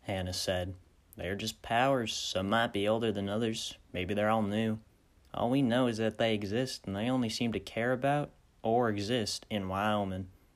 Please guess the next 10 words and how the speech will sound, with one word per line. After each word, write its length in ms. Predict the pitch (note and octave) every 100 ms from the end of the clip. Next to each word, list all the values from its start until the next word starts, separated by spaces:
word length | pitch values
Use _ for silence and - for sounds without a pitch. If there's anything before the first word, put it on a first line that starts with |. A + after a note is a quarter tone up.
| _ -
No 140 | F#2
clue 260 | - G#2+ G#2
why, 240 | A2+ G#2
though," 280 | G2 F#2 F#2 - -
she 160 | -
said 240 | G2+ G2 F#2
with 160 | F2+
a 60 | F#2+
scoff. 640 | - - F2+ F2 F2 - - _ _ _ _ _ - _
"Leaves." 640 | A2 A2+ G#2+ F#2+ G2 -